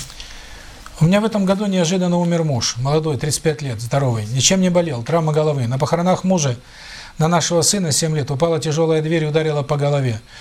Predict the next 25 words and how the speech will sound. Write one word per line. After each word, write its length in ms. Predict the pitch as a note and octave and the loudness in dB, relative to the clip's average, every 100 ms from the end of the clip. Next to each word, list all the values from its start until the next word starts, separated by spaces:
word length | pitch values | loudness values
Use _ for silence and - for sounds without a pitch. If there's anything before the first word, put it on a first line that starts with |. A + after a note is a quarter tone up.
| - - | -18 -16
Слава 240 | - E3 E3 | -4 2 2
Богу, 200 | F3 D#3+ | 2 0
все 160 | E3 | 0
в 40 | C#3 | 0
порядке. 540 | D3+ C3+ A2+ - A2+ A2+ - - - - | 0 -2 -4 -6 -12 -14 -20 -20 -12 -4
Отец 340 | D3 G3+ G3 | -2 -2 -2
мужа 220 | G3+ D#3 | -2 0
умер, 220 | F3+ E3 | 2 0
тридцать 240 | B2+ E3 - | 0 0 2
шесть 240 | D3+ - | 0 -2
лет. 180 | B2 G2+ - - - - - - - - | -4 -6 -10 -14 -14 -14 -6 -6 -6 0
Почему 380 | D#3+ - G#3 | 2 4 2
мужу 320 | G3+ G3+ D#3+ F3+ | 2 2 2 2
не 160 | F3+ | 2
было 160 | E3+ E3 | 2 0
предупреждения 680 | D3+ D#3+ D#3+ D3 D3+ C#3 C#3+ | 0 -2 0 0 0 0 0
вроде 220 | C#3+ C#3+ | 0 0
болезни? 520 | C#3+ C#3+ C3+ A2+ A#2 - - - - | 0 0 0 0 -2 -4 -16 -20 -4
Почему 320 | B2+ E3 E3+ | 2 2 2
сразу 320 | D3+ D3 A#2+ | 2 2 2
смерть? 400 | - A#2 G2+ - | 0 0 0 -2
Как 240 | - E3 | 0 0
не 80 | D#3+ | 0
уберечь 320 | D3 C3 B2+ | 0 0 0
сына? 300 | - - G2+ | 0 0 -4